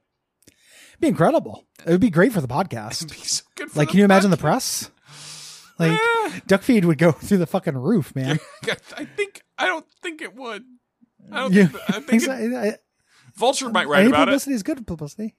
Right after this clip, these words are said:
Speaker 1: Yeah. And then, uh, we get to hire the law dog as our lawyer.
Speaker 2: He's
Speaker 1: Yeah.
Speaker 2: an environmental
Speaker 1: Duck feed knows
Speaker 2: lawyer.
Speaker 1: lots of lawyers. Like, we
Speaker 2: Oh.
Speaker 1: have several friends that are lawyers. Uh, uh, my friend Adam, the lawyer.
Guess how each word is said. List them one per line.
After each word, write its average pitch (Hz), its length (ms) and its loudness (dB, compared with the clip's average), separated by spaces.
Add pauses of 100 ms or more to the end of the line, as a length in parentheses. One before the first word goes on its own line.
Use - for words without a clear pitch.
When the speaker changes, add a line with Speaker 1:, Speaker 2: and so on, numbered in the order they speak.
Speaker 1:
Yeah. 294 160 -2 (420)
And 202 180 2
then, 220 260 4
uh, 190 260 -2
we 185 160 0
get 202 140 0
to 185 40 -4
hire 170 280 -2
the 151 80 -2
law 135 240 -2
dog 202 280 -4
as 139 120 -4
our 135 100 -2
lawyer. 160 400 -8 (680)
Speaker 2:
He's 202 180 -6
Speaker 1:
Yeah. 170 40 -10
Speaker 2:
an 160 60 -10
environmental 170 240 2
Speaker 1:
Duck 370 180 4
feed - 80 0
knows 190 120 2
Speaker 2:
lawyer. 117 80 -2
Speaker 1:
lots 208 120 -2
of 160 60 -4
lawyers. 147 440 0
Like, 147 140 -6 (220)
we 185 60 -4
Speaker 2:
Oh. - 20 0
Speaker 1:
have 214 100 -2
several 190 300 2
friends 147 340 -2
that 135 160 -4
are 135 100 -8
lawyers. 139 360 -4
Uh, 156 260 -6 (400)
uh, 214 40 -6
my 220 120 -4
friend 233 180 -4
Adam, 226 360 -6 (580)
the 135 60 -12
lawyer. 131 340 -12